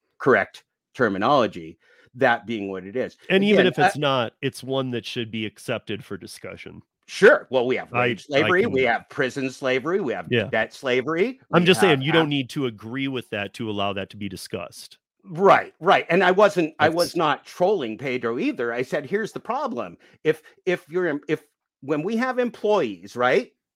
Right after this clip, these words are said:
Speaker 2: Mm-hmm.
Speaker 1: Employees and corporations by nature, even if, even if they want to minimize the cost of, of labor, which most corporations or all corporations do,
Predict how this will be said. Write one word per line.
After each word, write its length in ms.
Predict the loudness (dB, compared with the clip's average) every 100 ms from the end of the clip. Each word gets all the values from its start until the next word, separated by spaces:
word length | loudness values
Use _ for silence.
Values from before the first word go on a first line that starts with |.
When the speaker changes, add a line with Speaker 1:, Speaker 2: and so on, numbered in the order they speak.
| -6
Speaker 2:
Mm-hmm. 160 | -4
Speaker 1:
Employees 420 | -2 2 2 0 -4
and 100 | 0
corporations 840 | 0 0 0 0 -2 -6 -12 -12 _
by 480 | -2 0 2 0 -2 -8 _ _ _
nature, 540 | -2 0 0 -2 -8 -10
even 320 | -6 -4 -2 -4
if, 140 | -6 _ _
even 320 | -8 -4 -2
if 160 | -2 -2
they 420 | -2 0 -2 -4 _ -16
want 380 | -4 0 0 -2
to 140 | -6
minimize 960 | -4 -2 0 0 0 -2 -2 -4 -6 -10
the 80 | -16
cost 720 | -14 -4 0 2 0 -8 -20 _ -2
of, 320 | 0 0 -2 _ _
of 260 | -4 -4 -4
labor, 380 | -2 -2 0 -2
which 300 | -2 -6 -10 -10
most 380 | -8 -8 -12 _ _
corporations 680 | -4 -2 -2 -6 -6 -8 -8
or 80 | -6
all 160 | -4 -4
corporations 720 | -6 -8 -10 -16 -14 -16 -12
do, 280 | 0 2 2